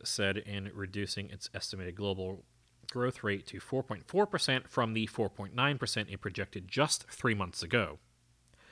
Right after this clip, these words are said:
The fund said the Federal Reserve Bank's tighter monetary policy and the failure of the Biden administration's sweeping two point two trillion dollar infrastructure and social policy package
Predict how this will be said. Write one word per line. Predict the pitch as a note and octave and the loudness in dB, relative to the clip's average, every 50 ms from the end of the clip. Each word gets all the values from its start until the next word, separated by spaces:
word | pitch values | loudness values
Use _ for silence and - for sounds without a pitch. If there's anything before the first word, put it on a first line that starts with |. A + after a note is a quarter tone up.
| - - - - - | -20 -20 -20 -6 -6
The | - | -4
fund | - - F3 F#3+ G#3+ G#3 | 2 6 6 6 6 6
said | - - C#3+ C3 C3 A#2+ - - - _ _ _ _ _ _ _ - G#2+ | 8 10 10 10 10 8 6 -2 -4 _ _ _ _ _ _ _ -4 0
the | G#2+ G#2+ G#2+ | 2 2 2
Federal | G2+ - - C#3+ C#3 C#3+ D3 | 2 4 4 6 6 6 6
Reserve | C#3 C3 A#2 G2+ A#2 A2+ A2 G#2 G2+ G2 G2 - | 6 6 4 6 6 4 6 4 2 0 2 2
Bank's | C#3 D#3 C3 B2+ B2+ - | 2 4 4 0 -2 -4
tighter | - - - F3+ G3+ G#3 G3+ G#3 G3+ F#3+ - | -4 4 6 6 6 8 6 4 4 2 0
monetary | C3 B2 B2 B2 A#2 - - G#2+ G2 | 0 0 2 2 2 0 2 0 0
policy | G2 - - C#3 C#3 D3 - - - D3 A2+ | 0 4 4 6 6 6 2 0 -2 0 0
and | A2 G2+ G2 | 0 -2 -2
the | |
failure | - - - C3+ C#3 C#3 C#3+ C#3+ C3+ | -4 0 2 4 6 6 8 8 8
of | A#2 | 6
the | G#2 G2 | 6 4
Biden | G2+ A2+ G#2+ G#2 G2+ | 4 4 4 4 2
administration's | G2+ G2 G2+ G2+ G2 - - A2+ G#2+ G2 - G2+ G2 | -2 -4 -2 -4 -4 -4 -2 -2 -2 -2 -4 -4 -6
sweeping | - - B2+ A2 - G#2 G2 - | -4 0 0 0 0 -2 -8 -4
two | - B2 | -4 -6
point | A2 - A2 G2+ F2+ - | -4 -4 -8 -8 -6 -6
two | - G#2 | -6 -6
trillion | G2 - - A#2 A2 G#2 G2 | -6 -2 -2 0 0 2 2
dollar | G2+ G2 F#2+ F#2+ F#2+ | 4 4 4 4 2
infrastructure | - C3 B2+ D#3+ - - C#3 C#3 - - | 0 -2 -2 -2 0 0 0 0 0 -4
and | - A2 F#2+ | -6 -6 -6
social | - - G2+ F#2+ - F2 | -4 -4 -4 -6 -6 -10
policy | - - B2+ B2+ B2+ A#2 - A#2 | -2 2 2 2 2 2 -2 -6
package | - - A2 G2+ - G2+ G2+ - | -2 -2 -4 -2 -4 -6 -10 -10